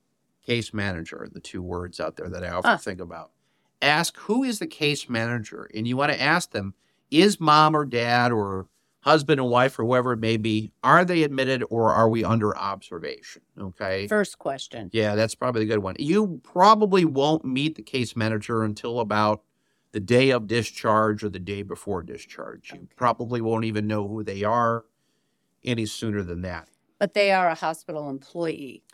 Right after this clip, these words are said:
Speaker 1: They are.
Speaker 2: They are.
Speaker 1: They are.
Speaker 2: Okay.
Speaker 1: Yeah, hospital case manager is a hospital employee, yeah. But when, once you, once you made the determination on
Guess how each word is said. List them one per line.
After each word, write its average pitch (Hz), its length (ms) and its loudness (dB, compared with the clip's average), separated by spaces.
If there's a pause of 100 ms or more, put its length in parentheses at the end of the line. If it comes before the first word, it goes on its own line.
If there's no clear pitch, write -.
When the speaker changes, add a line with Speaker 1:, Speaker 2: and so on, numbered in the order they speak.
(200)
Speaker 1:
They 92 140 -8
are. 80 340 -8 (160)
Speaker 2:
They 160 180 -2
are. 139 300 0
Speaker 1:
They 95 160 -4
are. 85 300 -6
Speaker 2:
Okay. 170 260 -4
Speaker 1:
Yeah, 101 80 2
hospital 113 320 0
case 113 260 -4
manager 104 280 -2
is 90 220 -8
a 90 60 -10
hospital 90 640 -10
employee, - 640 -20
yeah. - 200 -20 (500)
But 135 160 6
when, 139 240 4
once 151 380 4
you, 147 480 -2 (120)
once 123 460 0
you 147 80 -6
made 143 140 4
the 135 100 -2
determination 120 840 0
on 107 420 2